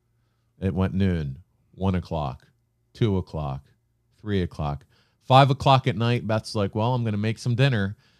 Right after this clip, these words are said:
We're about to sit down. It's Mexican, ready to go." I get a text, "Hey, I'm ready to record right now."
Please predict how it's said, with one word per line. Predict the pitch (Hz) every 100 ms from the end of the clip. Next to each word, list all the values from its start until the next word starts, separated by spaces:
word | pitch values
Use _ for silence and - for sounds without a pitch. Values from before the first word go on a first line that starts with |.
| _ _
We're | 104 117
about | 98 117 135
to | 131
sit | - 139
down. | 131 113 107 110 110 - _ _ -
It's | 98 -
Mexican, | 117 127 - 123 123 123 123 123 _ _ -
ready | 110 123
to | 123
go." | 113 107 101
I | - 98
get | 107
a | 107
text, | 120 95 - - -
"Hey, | 127 117
I'm | 110
ready | 113 110
to | 101
record | 95 - 110 87
right | 82 67
now." | 67 65